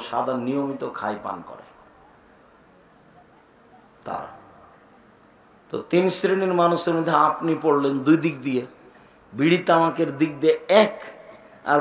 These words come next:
বেটির দিক দিয়ে দুই। মেয়ে তো আপনার ঘুরে বেড়াচ্ছে, এই বোকাম, এই শরম করো না কেন, লজ্জা হয় না কেন, তোমার শরম হয় না কেন? ক্লাস টেনে পড়ো তুমি, দুই বছর থেকে তোমার হায়েজ হয়, তোমার মা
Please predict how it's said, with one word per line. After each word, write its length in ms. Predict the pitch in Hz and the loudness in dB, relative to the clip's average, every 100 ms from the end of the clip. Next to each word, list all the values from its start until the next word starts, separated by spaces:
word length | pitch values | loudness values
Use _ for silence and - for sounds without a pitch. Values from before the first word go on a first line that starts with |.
| 143 | 4
বেটির 320 | 165 180 151 135 | 4 2 -4 -2
দিক 120 | 156 139 | -4 2
দিয়ে 140 | 147 143 135 | 4 4 2
দুই। 120 | 131 - - - - - - _ _ _ _ - | -6 -8 -20 -20 -20 -20 -20 _ _ _ _ -16
মেয়ে 200 | 98 104 107 | -8 -6 4
তো 60 | 147 165 | 8 8
আপনার 300 | 165 165 135 - - - - - - 123 | 6 0 0 -2 -14 -16 -20 -20 -14 0
ঘুরে 180 | 135 170 | 6 6
বেড়াচ্ছে, 420 | 156 143 135 - 110 107 - - | 6 4 0 -6 -8 -10 -4 4
এই 80 | 202 175 | 4 4
বোকাম, 300 | 165 147 139 175 | 2 0 2 4
এই 60 | 185 - - - - - - - - | 4 2 -14 -18 -20 -20 -20 -20 -4
শরম 280 | 135 147 147 | 2 4 2
করো 140 | 151 156 160 | 0 -2 -2
না 40 | 127 | -4
কেন, 120 | 113 110 | -6 -4
লজ্জা 260 | 123 117 147 | -4 0 0
হয় 120 | 151 156 | 0 0
না 60 | 143 | -4
কেন, 120 | 120 110 | -6 -8
তোমার 180 | 110 107 - | -10 -12 -8
শরম 220 | 123 147 143 | -2 -2 0
হয় 120 | 151 | -4
না 40 | 151 | -4
কেন? 120 | 147 196 - - - - - - | -6 -8 -12 -20 -20 -20 -20 -6
ক্লাস 220 | 135 135 - | -2 -2 -4
টেনে 240 | 139 175 170 | -4 -2 0
পড়ো 180 | 156 143 143 | 0 0 0
তুমি, 200 | 139 123 98 - - - _ - 113 | -4 -8 -10 -16 -20 -20 _ -10 -2
দুই 100 | 151 | 2
বছর 220 | 160 170 175 - | 2 2 -2 -2
থেকে 140 | 160 165 | -6 -4
তোমার 200 | 156 143 139 | -2 0 4
হায়েজ 280 | 143 135 117 | 4 4 0
হয়, 160 | 120 92 - - - - - - | -4 -6 -12 -20 -20 -20 -20 -8
তোমার 220 | 151 156 151 | -2 0 2
মা 100 | 160 | 4